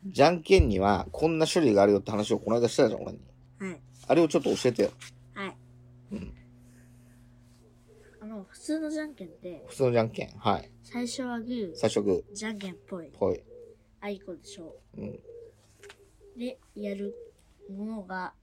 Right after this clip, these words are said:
Speaker 1: うん。
Speaker 2: 多いけど、
Speaker 1: 多いけど、
Speaker 2: 学校の、
Speaker 1: うん。
Speaker 2: あの、じゃんけんの仕方が、
Speaker 1: はい。
Speaker 2: まず先生がやるじゃんけん。
Speaker 1: 先生。うん。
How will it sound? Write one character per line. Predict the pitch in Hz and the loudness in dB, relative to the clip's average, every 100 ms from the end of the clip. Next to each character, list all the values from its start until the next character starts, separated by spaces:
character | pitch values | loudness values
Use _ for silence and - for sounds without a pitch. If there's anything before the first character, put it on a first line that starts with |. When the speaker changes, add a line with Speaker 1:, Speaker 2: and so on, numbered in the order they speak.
| - | -6
Speaker 1:
う | |
ん。 | - 90 | -4 -2
Speaker 2:
多 | 190 208 | -4 -4
い | 208 | -6
け | - | -12
ど、 | - - - | -16 -14 2
Speaker 1:
多 | 98 110 | 4 6
い | |
け | 87 | 6
ど、 | 98 101 78 _ _ _ _ _ _ _ _ _ _ _ - _ 220 | 8 8 6 _ _ _ _ _ _ _ _ _ _ _ -20 _ -12
Speaker 2:
学 | 214 208 208 - | -10 -10 -12 -8
校 | 285 294 277 | -2 -2 -2
の、 | 302 226 160 | -4 -6 -6
Speaker 1:
う | 208 | -4
ん。 | - 82 - - _ _ _ _ _ _ _ _ - - - - - - - _ _ _ _ _ _ - _ _ _ _ _ _ _ - | -2 -4 -10 -20 _ _ _ _ _ _ _ _ -20 -20 -16 -16 -20 -20 -20 _ _ _ _ _ _ -20 _ _ _ _ _ _ _ -16
Speaker 2:
あ | |
の、 | 190 185 185 _ _ _ _ | -12 -12 -14 _ _ _ _
じ | - | -8
ゃ | 240 | -8
ん | 220 | -8
け | 185 | -14
ん | |
の | 175 | -14
仕 | - | -14
方 | - 185 - | -12 -8 -8
が、 | 175 170 - - - | -8 -16 -18 -20 -12
Speaker 1:
は | - - | -8 -8
い。 | - _ _ _ _ - | -10 _ _ _ _ -14
Speaker 2:
ま | |
ず | 214 202 | -12 -12
先 | - 339 392 | -8 -6 -6
生 | 359 392 330 | -4 -2 -2
が | 175 | -2
や | 147 165 | -10 -18
る | - - | -20 -20
じ | - | -16
ゃ | 185 | -14
ん | 165 | -16
け | - | -20
ん。 | 156 - - | -20 -20 -18
Speaker 1:
先 | - 135 139 | -4 0 0
生。 | 139 131 110 - - - | 0 2 2 -2 -16 -12
う | 117 | -10
ん。 | 92 | -10